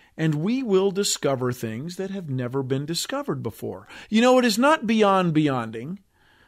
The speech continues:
that with these cold conditions on Mercury, you know, it hardly wobbles at all. The Earth has seasons because it's tilted. Not so Mercury.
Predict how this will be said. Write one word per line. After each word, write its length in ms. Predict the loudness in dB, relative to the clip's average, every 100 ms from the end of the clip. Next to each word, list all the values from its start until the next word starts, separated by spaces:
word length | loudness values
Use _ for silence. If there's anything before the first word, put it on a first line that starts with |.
| -2
that 180 | 2 4
with 180 | 2
these 240 | 2 -4 -6
cold 580 | -6 0 2 2 0 -2
conditions 720 | 0 2 2 2 -4 -4 -4
on 180 | -4
Mercury, 400 | -4 -6 -6 -4
you 60 | 2
know, 140 | 4
it 80 | 4
hardly 400 | 4 2 4 2
wobbles 600 | 2 4 4 4 2 0
at 80 | -2
all. 340 | 0 -2 -4 -16 _ _ _ _
The 120 | 2 6
Earth 260 | 6 6
has 200 | 4 2
seasons 540 | 2 2 2 2 0 -2
because 320 | 0 2 2
it's 140 | -4
tilted. 440 | 0 0 0 -8 -10 _ _
Not 300 | 0 2 2
so 300 | 0 2 2
Mercury. 560 | 2 -2 -4 -8 -10